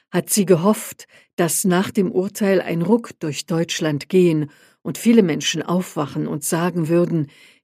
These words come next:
"Die Weiße Rose hat recht gehabt. Hans und Sophie sind für uns gestorben, für unsere,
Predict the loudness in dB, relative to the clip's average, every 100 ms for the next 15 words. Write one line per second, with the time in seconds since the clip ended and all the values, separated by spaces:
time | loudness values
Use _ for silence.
0 | -2 0 4 4 4 6 4 4 2 2
1 | 0 -2 -4 -6 -6 -6 -6 -8 _ -20
2 | -20 _ _ _ -2 4 6 6 4 -4
3 | -4 -4 0 -2 2 4 4 4 2 0
4 | -2 -2 -2 -6 -4 -2 0 0 0 -4
5 | -6 _ _ _ _ -2 0 4 6 8
6 | 6 4